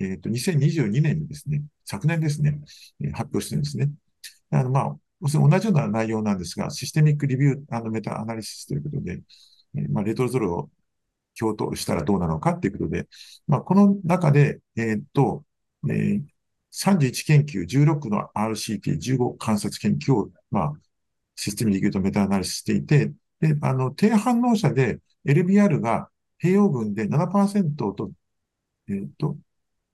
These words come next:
うん、増加したっていうんですね。まあ、要するに、えーっ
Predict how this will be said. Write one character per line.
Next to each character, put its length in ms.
う 60
ん、 200
増 200
加 160
し 80
た 80
っ 140
て 80
い 100
う 40
ん 40
で 80
す 100
ね。 140
ま 80
あ、 160
要 80
す 120
る 100
に、 240
え 200
ー 40
っ 40